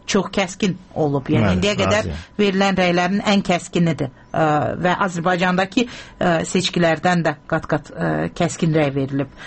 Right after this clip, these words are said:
Speaker 1: Ə, son seçkilərdən qat-qat təs-, kəskin rəy verilib ora. Ə,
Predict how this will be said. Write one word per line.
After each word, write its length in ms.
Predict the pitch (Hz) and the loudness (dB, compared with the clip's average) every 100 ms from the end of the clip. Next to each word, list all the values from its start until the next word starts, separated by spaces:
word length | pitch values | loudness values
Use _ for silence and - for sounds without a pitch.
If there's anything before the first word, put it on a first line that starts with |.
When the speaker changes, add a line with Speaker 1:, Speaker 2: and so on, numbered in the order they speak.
| - - - | -16 -10 -2
Speaker 1:
Ə, 400 | 85 - 55 - | 0 0 -2 0
son 240 | - 175 | 2 2
seçkilərdən 560 | 165 151 170 156 175 180 | 2 0 2 2 2 0
qat-qat 320 | 170 - - 156 | 0 -2 -2 -2
təs-, 160 | - - - - - | -4 -12 -20 -20 -4
kəskin 360 | 170 151 165 165 | -4 0 0 2
rəy 160 | 160 147 | 2 0
verilib 360 | 143 147 147 - | 0 -2 -4 -2
ora. 160 | 151 139 - - - - | 0 0 -4 -10 -10 -2
Ə, 100 | 208 | 2